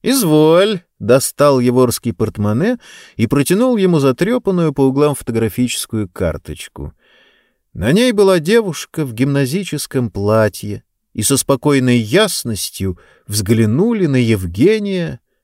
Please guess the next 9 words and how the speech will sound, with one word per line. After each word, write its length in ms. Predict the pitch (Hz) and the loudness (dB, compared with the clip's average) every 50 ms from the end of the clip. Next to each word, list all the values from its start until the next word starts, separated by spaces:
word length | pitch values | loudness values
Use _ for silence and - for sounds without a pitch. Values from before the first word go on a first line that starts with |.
| _ _ _ _ _ _ | _ _ _ _ _ _
Да, 460 | 80 82 80 98 131 190 233 233 214 _ _ _ _ _ _ _ _ _ _ _ _ _ | -10 -6 -4 -2 -2 -2 -4 -6 -8 _ _ _ _ _ _ _ _ _ _ _ _ _
те, 560 | - - 107 120 135 147 151 156 151 - - _ _ - - - - - | -6 -2 2 2 4 4 4 2 0 -4 -8 _ _ -20 -20 -20 -20 -8
отяжеленные 840 | - 98 - 127 123 117 135 139 147 156 160 156 151 151 147 143 131 | -8 -4 0 0 2 2 2 2 4 2 2 2 2 2 0 0 0
печалью, 800 | - 123 113 98 - - 180 202 220 220 220 208 190 196 202 180 | -2 -4 -6 -6 -2 0 2 2 2 2 0 -2 -4 -6 -6 -6
светло-серые 1400 | - - - 208 - 107 170 220 247 240 - 185 190 185 175 - - - - 113 135 139 135 135 131 123 110 | -8 -8 -6 -4 0 0 2 0 0 -2 -6 -6 -6 -6 -6 -8 -8 -4 0 2 2 2 2 0 -2 -2 -4
глаза. 720 | 92 95 92 95 92 87 82 85 87 85 85 87 90 85 - _ _ _ _ _ _ _ _ _ _ _ _ _ _ _ _ _ _ _ _ _ _ _ _ _ | -4 -4 -4 -4 -4 -4 -6 -4 -4 -4 -4 -4 -6 -6 -10 _ _ _ _ _ _ _ _ _ _ _ _ _ _ _ _ _ _ _ _ _ _ _ _ _
"Я 500 | - 80 82 85 82 90 113 127 139 147 | -14 -14 -12 -8 -4 0 2 4 4 2
видел 680 | 139 117 107 110 139 185 220 214 180 156 131 120 113 | 2 0 0 0 0 0 0 -2 -2 0 0 0 0
ее", 600 | 104 95 98 101 95 92 92 101 101 101 95 85 | -2 -2 -2 -2 -2 0 0 0 0 0 -2 -4